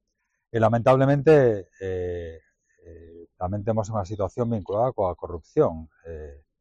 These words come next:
digo lamentablemente porque nestes momentos, eh, Monforte está no centro da corrupción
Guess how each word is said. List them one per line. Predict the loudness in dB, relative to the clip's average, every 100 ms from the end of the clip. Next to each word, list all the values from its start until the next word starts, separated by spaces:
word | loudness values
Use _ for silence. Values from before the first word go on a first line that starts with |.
| _ _ _
digo | -4 0 2
lamentablemente | 2 0 0 0 -2 -2 0
porque | 0 -2 -4 -4 -6 -10
nestes | -10 -6
momentos, | -4 -4 -4 -2 -4 -6 _ _ _ _
eh, | -8 -6 -6 -6
Monforte | -6 -6 0 0 0 -2 -4 -8 _ _ _ _ _ _ _ _ -12
está | -10 -2 0
no | 0 -2
centro | -2 -2 0 0
da | -2
corrupción | -4 -6 -8 -2 -2 -2 -8